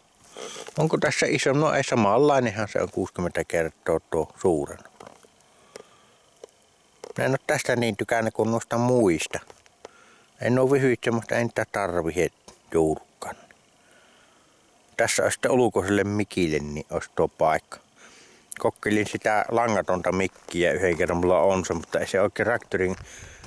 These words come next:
ainakaan kaivinkoneen kopista ei pelanne kyllä. Se ilmeisesti kai varataan vaan hakkitu-, häkki tulloo, niin se, tota,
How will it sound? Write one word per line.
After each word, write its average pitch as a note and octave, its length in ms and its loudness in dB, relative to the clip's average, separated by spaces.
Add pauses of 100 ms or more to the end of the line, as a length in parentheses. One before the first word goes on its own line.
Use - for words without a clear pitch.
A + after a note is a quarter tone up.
(160)
ainakaan C3+ 360 0
kaivinkoneen G#2+ 680 0
kopista G2 480 0
ei G#2 100 4
pelanne F2 500 0
kyllä. D#2+ 300 -2 (840)
Se G#2+ 100 -4
ilmeisesti A2+ 300 0
kai A2+ 260 0
varataan G#2+ 500 2
vaan G2 160 2
hakkitu-, F#2 720 -4 (320)
häkki - 400 -4
tulloo, D#2 480 0
niin D#2+ 180 -6
se, E2 120 -6
tota, - 300 -8